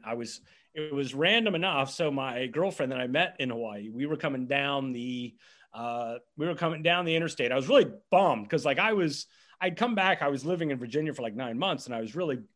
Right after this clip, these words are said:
bummed out 'cause I was, you know, living with my dad and, like, I'm twenty-six at this point.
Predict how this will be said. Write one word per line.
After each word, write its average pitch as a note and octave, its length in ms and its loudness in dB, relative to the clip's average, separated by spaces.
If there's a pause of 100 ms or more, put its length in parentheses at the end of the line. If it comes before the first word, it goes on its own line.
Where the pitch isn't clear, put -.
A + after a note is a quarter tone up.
(140)
bummed C#3+ 240 2
out E3 320 2
'cause A#2+ 160 -10
I A2+ 120 -4
was, G#2 240 -12 (400)
you A#3+ 80 -6
know, B2 160 0
living D3 300 0
with C3+ 140 -2
my A#2 120 -4
dad E3 460 6
and, B2+ 140 2
like, G#2+ 380 -6 (560)
I'm E3 100 -4
twenty-six G#3 580 0
at C3+ 100 -4
this B2 160 -8
point. A2 280 -8